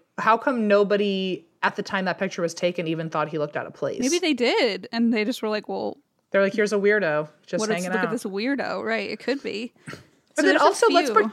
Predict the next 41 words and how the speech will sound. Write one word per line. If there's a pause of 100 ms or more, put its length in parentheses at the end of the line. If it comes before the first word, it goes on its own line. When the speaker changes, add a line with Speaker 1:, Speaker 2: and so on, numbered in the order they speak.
(100)
Speaker 1:
let's
pretend
it's
a,
oh,
and
then
there's
the
little
kid
in
the
Keds, (220)
um, (760)
from
the
Gettysburg
Address.
Speaker 2:
Oh,
Speaker 1:
I
think
Speaker 2:
okay.
Speaker 1:
that
was
actu-, (120)
act-,
like, (420)
that's
claimed
to
be
Andrew
Basiago,
the
guy
who's,
like, (640)
the
one
Speaker 2:
Oh,